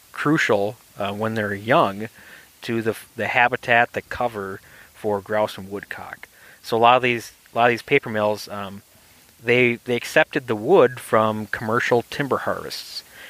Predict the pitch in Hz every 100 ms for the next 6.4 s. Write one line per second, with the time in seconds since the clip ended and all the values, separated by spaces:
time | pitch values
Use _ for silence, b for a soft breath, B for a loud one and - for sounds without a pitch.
0 | B 107 104 160 151 123 110 110 - -
1 | 107 110 117 - 107 104 113 107 98 -
2 | 101 113 110 110 - 110 113 107 107 -
3 | 104 104 98 110 110 107 101 95 - B
4 | B B B - 101 - 98 107 107 101
5 | 98 107 - 92 87 - - 104 104 101
6 | 95 107 95 90